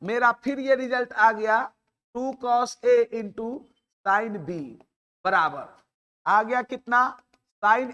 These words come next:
A plus B, sin A plus B और माइनस sin A minus B। देखो इसमें भी थोड़ा सा फॉर्मूला को याद रखने का एक तरीका है। क्या तरीका है,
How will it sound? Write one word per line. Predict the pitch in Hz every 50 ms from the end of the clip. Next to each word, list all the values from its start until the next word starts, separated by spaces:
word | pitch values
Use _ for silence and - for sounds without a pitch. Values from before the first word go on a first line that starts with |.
| -
A | 226 247 262 262
plus | 262 254 247 247 233 - 220
B, | 185 202 214 226 254 - _ _ _ _ _ _ _ -
sin | 190 208 226 240 226 - -
A | 240 254 254
plus | _ - 226 226 220 - 196
B | 180 196 214 233 - - _ _ _ _ _ _ _ _ _ -
और | 180 190 190
माइनस | 196 202 226 240 247 254 233 233 240 262 269 - - _ _ _ _ _ _ _ -
sin | 185 180 190 202 190 - -
A | 190 185 175
minus | 160 156 143 143 131 - -
B। | - _ _ _ _ _ _ _ _ _ _ _ _ _ -
देखो | 226 240 233 185 175 -
इसमें | - 220 214 - 233 277 294
भी | 285 294
थोड़ा | 285 - 247 254 269 277 277
सा | - 262 247 254 269 262 - - _ _ _ _ _ _ _ -
फॉर्मूला | 226 240 226 262 269 277 285 277
को | - 262 262 277 277 - - _ _ _
याद | 151 175 220 226 254 247 220 262
रखने | 262 - 254 240 262
का | 254 - 254 247
एक | - - 254 269 220 - _ -
तरीका | 240 208 214 208 180 - 196 175
है। | 160 - - - - _ _ _
क्या | - 262 269
तरीका | 269 269 285 262 247 247 - - 220 190
है, | 180 190 226